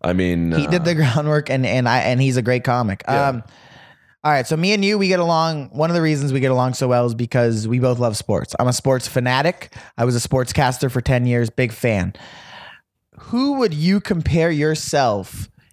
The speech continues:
Speaker 2: in terms of your battling or, or judging or hater in term, when it comes to an athlete of any generation, any sport? I know you've mentioned Buster Douglas before,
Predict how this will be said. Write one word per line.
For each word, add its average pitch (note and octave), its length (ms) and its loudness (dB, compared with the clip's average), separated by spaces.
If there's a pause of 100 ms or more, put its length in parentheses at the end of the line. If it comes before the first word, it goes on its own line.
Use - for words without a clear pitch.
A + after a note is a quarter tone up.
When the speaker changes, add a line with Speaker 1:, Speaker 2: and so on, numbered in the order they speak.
Speaker 2:
in C3 100 -2
terms D3+ 280 0
of C3+ 140 0
your B2+ 140 2
battling D3 680 0
or, G#2+ 220 0
or A#2 200 0
judging C#3 460 0
or A#2+ 80 0
hater C#3 520 0 (180)
in C3 120 0
term, D#3 300 0 (180)
when C#3+ 120 2
it C3+ 60 2
comes D#3 260 0
to D3+ 120 2
an C3 80 -2
athlete D#3+ 600 0
of C3 180 0 (100)
any F3+ 280 0
generation, D#3 680 0 (380)
any D#3+ 260 2
sport? B2 460 0 (460)
I F3 120 0
know A3+ 120 2
you've A3+ 280 2
mentioned F#3 380 0
Buster D#3 320 0
Douglas C#3+ 460 0
before, D#3+ 520 -2